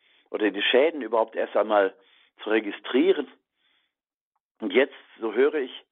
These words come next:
kommen Menschen an den Punkt, dass sie sich fragen, „Will ich das überhaupt noch? Will ich das alles wieder aufbauen? Will ich da wieder einziehen, wo ich die Verwandte oder den Verwandten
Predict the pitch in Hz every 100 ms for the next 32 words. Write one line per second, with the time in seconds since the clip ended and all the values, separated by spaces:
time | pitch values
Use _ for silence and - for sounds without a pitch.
0 | _ _ _ _ _ _ _ _ _ 131
1 | 131 143 170 - 135 127 123 - 180 -
2 | 123 120 107 - 117 131 131 123 _ _
3 | _ _ _ _ - 175 214 - - 101
4 | 92 95 95 87 92 135 190 - 113 -
5 | 113 110 - 104 104 104 - 95 98 -
6 | - - - 170 214 139 117 117 117 113
7 | 120 120 - 113 107 98 - - - -
8 | 107 104 - 98 95 92 - - - 101
9 | 107 107 107 95 - 87 98 92 98 107
10 | 98 113 120 98 92